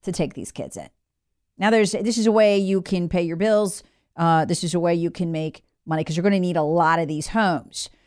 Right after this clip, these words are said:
Because California and the left is establishing,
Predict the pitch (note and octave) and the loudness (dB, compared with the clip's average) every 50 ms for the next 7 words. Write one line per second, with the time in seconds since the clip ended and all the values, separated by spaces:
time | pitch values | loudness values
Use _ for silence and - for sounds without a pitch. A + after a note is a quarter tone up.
0 | _ _ - F3 F#3+ G3+ G3+ - - - D#4 D#4 C4 A#3 G#3 F#3+ F#3 F3+ F3+ E3+ | _ _ -2 0 2 2 2 0 -2 0 2 4 6 6 4 4 2 2 -2 -4
1 | - - - _ _ _ _ _ - A#3+ C#4 D4+ D4+ C4 - A#3+ G#3+ G3+ F#3+ F#3 | -6 -12 -16 _ _ _ _ _ 2 2 4 4 2 2 2 2 0 2 0 0
2 | F#3+ G#3+ C4+ E4+ E4 - G3 E3+ F3 D#3+ - - C4 D4 D#4+ D#4 A#3+ - - G3+ | 2 4 4 4 2 0 -4 -6 -6 -4 -2 2 2 2 4 2 2 0 0 0
3 | F#3 F3 F3 | -2 -2 -4